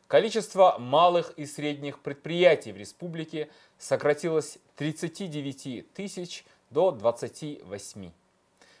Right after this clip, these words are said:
В чём причина экономического спада в Бурятии? Попробуем разобраться. Поговорить на эту тему мы пригласили сегодня в программу Багдаев,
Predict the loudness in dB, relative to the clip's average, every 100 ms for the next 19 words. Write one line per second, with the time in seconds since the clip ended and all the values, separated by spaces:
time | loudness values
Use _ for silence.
0 | _ 2 6 6 4 -2 0 -2 -2 -2
1 | -6 -10 -8 -8 -8 -8 -6 -6 0 2
2 | 4 0 -6 -8 -8 -10 -20 -20 _ _
3 | _ -4 4 4 4 2 0 0 2 2
4 | 0 -10 -20 _ _ _ _ _ _ _
5 | _ _ 6 8 8 4 2 2 0 2
6 | 2 0 -2 -4 -4 -4 -4 -6 -8 -8
7 | -10 -8 -6 -4 -8 -6 -2 0 0 0
8 | 6 6 6 2